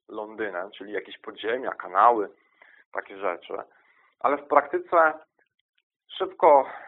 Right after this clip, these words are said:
można się domyślić, że chodzi tak naprawdę o coś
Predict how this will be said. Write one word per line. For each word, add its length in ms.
można 400
się 140
domyślić, 840
że 380
chodzi 220
tak 140
naprawdę 560
o 180
coś 360